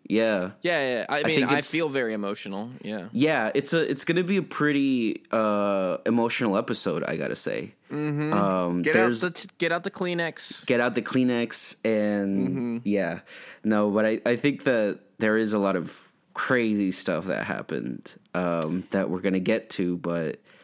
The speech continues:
Speaker 2: On our
Speaker 1: um,
Speaker 2: topic, which is
Speaker 1: Von Dutch.
Speaker 2: Von Dutch.
Speaker 1: Yes.
Speaker 2: That's right.
Speaker 1: So for those who don't know, basically, like, this fad from the two thousands that, um,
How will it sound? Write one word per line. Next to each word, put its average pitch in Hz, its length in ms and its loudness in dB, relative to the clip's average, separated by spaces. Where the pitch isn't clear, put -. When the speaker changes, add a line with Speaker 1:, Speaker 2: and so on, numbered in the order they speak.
Speaker 2:
On 135 180 2
our 95 140 4
Speaker 1:
um, 92 80 0
Speaker 2:
topic, 139 380 0
which 135 220 -2
is 156 960 -2
Speaker 1:
Von 98 640 0
Dutch. - 800 -2
Speaker 2:
Von 180 300 0
Dutch. 139 600 -2
Speaker 1:
Yes. - 160 -2
Speaker 2:
That's 127 240 -4
right. 120 180 0
Speaker 1:
So 98 400 2
for - 280 -2
those 117 200 2
who 127 100 0
don't 113 240 2
know, 98 480 2
basically, 110 480 0
like, 95 360 0
this 113 200 0
fad 104 400 2
from 104 160 2
the 98 40 0
two 104 200 -2
thousands 92 640 0
that, 92 400 0
um, 95 640 0